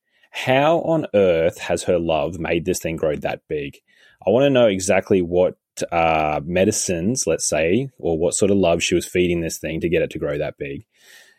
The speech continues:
But also, it reminds me of another Clifford who was a bit underdeveloped and unwanted by his owners. Um, he went and got adopted by someone else, and he's gone on to flourish under the love and care of a real home now. So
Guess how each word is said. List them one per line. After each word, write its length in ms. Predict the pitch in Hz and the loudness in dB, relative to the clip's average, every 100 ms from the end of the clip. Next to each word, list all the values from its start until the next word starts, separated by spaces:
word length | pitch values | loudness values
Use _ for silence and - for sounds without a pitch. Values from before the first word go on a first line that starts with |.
| _ _ _ | _ _ _
But 120 | 120 | 2
also, 300 | 156 - 107 110 | 2 4 2 4
it 120 | 117 | 4
reminds 320 | 127 143 180 | 4 4 4
me 80 | 196 | 4
of 80 | 131 | 4
another 300 | 92 87 95 | 2 0 0
Clifford 380 | 110 110 117 | 2 2 2
who 120 | 104 104 | 4 4
was 120 | 95 | 4
a 200 | 92 85 | 4 2
bit 180 | 95 - | 0 0
underdeveloped 720 | 92 90 87 80 82 85 90 | 0 0 0 0 0 0 0
and 120 | 82 | -2
unwanted 520 | 82 80 80 - 85 | -2 -2 -4 -2 0
by 180 | 85 80 | 2 2
his 140 | 78 | 0
owners. 480 | 78 78 92 - - | -4 -2 -2 -4 -10
Um, 440 | - - 80 - 85 | -6 -2 -2 -2 -2
he 120 | 95 | 2
went 200 | 92 90 | 2 2
and 100 | 87 | 0
got 200 | 90 87 _ _ | 0 0 _ _
adopted 560 | - - 82 - 82 76 | -2 0 0 0 0 0
by 140 | 82 | -2
someone 320 | 80 85 82 | 0 -2 -2
else, 340 | 78 82 85 - | 0 0 -2 -4
and 220 | 85 85 | -6 -4
he's 120 | 95 | -6
gone 160 | - 135 | 0 2
on 100 | 139 | 2
to 80 | 110 | 0
flourish 420 | - 80 92 95 | -2 2 2 2
under 160 | 87 85 | -2 -2
the 60 | |
love 240 | 80 80 80 | 0 -2 -4
and 140 | 78 | -8
care 240 | - 80 | -6 -4
of 80 | 82 | -2
a 80 | 80 | -2
real 460 | 80 80 82 80 71 | -6 -2 0 0 -2
home 280 | 76 80 | -12 -12
now. 220 | 80 76 69 | -10 -10 -10
So 240 | - 76 | -10 -8